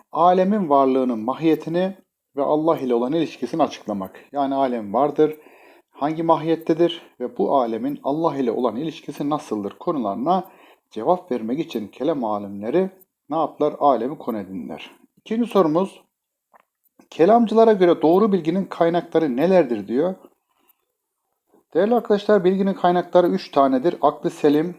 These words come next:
havas-ı selime ve haberi sadık. Aklı selim neydi? Selim akıl, haber ve duyuların sağladığı verileri değerlendirip bilgiye dönüştürür.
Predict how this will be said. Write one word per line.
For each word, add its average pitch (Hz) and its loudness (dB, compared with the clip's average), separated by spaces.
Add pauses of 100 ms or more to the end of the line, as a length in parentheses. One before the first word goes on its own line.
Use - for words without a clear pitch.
(100)
havas-ı - -2
selime 160 -2
ve 156 0
haberi 127 0
sadık. 98 -2 (220)
Aklı 185 -2
selim 190 0
neydi? 151 0
Selim 143 0
akıl, 170 0 (840)
haber 214 4
ve 196 6
duyuların 151 6
sağladığı 143 2
verileri 107 -2
değerlendirip 143 -2
bilgiye 117 -4
dönüştürür. 175 -2